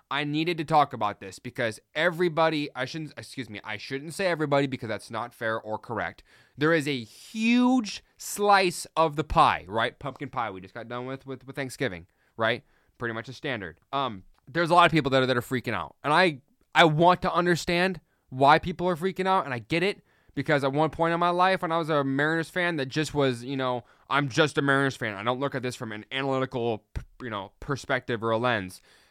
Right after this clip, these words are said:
That's not going to do you any good right now. It's not.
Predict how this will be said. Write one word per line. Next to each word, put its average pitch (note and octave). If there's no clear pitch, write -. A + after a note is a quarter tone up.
That's D#3
not E3
going D#3
to C#3+
do C3
you D3
any B2+
good A2
right F#2
now. D2+
It's B2+
not. C3